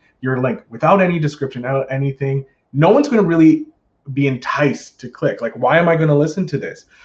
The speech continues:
So what you wanna do is create a little bit of a sizzle. You wanna create that hook, that, that reason for someone to click on your link. So with Consultcast, because it's a, a podcast for podcasters to learn how to grow their podcast, but also a lead gen podcast, so it's a double,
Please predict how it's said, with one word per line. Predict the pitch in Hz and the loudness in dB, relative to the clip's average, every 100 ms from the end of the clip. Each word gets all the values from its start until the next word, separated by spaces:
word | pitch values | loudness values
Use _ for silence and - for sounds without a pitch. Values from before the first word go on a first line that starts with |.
| _ | _
So | - | -2
what | 147 | 0
you | 165 | 0
wanna | 170 165 | 0 0
do | 139 135 | 0 -2
is | 127 | -6
create | - 135 123 | -10 -10 -8
a | |
little | 117 120 135 131 | -8 -6 -6 -6
bit | 120 113 - | -6 -8 -10
of | 107 107 104 101 - | -10 -8 -8 -10 -16
a | 90 | -20
sizzle. | - - 113 90 82 - _ _ - | -18 -12 -12 -12 -20 -20 _ _ -14
You | 120 | -10
wanna | 117 | -8
create | - 135 123 | -6 -4 -4
that | 110 110 | -4 -6
hook, | - 135 123 - | -2 -2 -2 -6
that, | 110 101 _ _ - | -12 -12 _ _ -8
that | 107 - 113 | -8 -8 -2
reason | 131 185 151 165 | 2 2 2 0
for | - | 0
someone | 143 143 143 131 | 0 2 0 0
to | |
click | 123 123 117 | -4 -8 -6
on | 110 | -6
your | 104 95 | -4 -6
link. | 95 82 - _ - - - | -8 -12 -20 _ -20 -18 -12
So | - 147 135 - - | -2 2 4 2 -2
with | 110 131 170 - - | -4 2 2 0 -12
Consultcast, | - 143 139 135 131 - 120 120 - | -4 -2 -2 -2 -6 -6 -4 -4 -6
because | 117 - 147 156 | -10 0 2 2
it's | 147 | 0
a, | 131 - - | -6 -8 -8
a | 113 110 | -8 -6
podcast | 117 113 110 113 110 - | -4 -4 -4 -6 -8 -8
for | - 139 139 | 0 0 0
podcasters | 127 123 120 120 113 117 101 | 0 0 0 -6 -6 -10 -14
to | 95 | -10
learn | 110 101 | -10 -10
how | 98 | -10
to | 95 | -10
grow | 101 107 110 113 | -4 0 2 0
their | 101 98 | -2 -8
podcast, | - 101 101 107 98 | -6 -6 -6 -6 -6
but | 117 | 2
also | 117 110 113 | 2 2 0
a | |
lead | 104 127 139 | 2 4 4
gen | 113 101 98 | 2 -2 -4
podcast, | - 95 92 95 | -6 -10 -8 -10
so | 95 | -10
it's | 95 | -12
a | - | -4
double, | 117 - 104 - | -2 0 -2 -4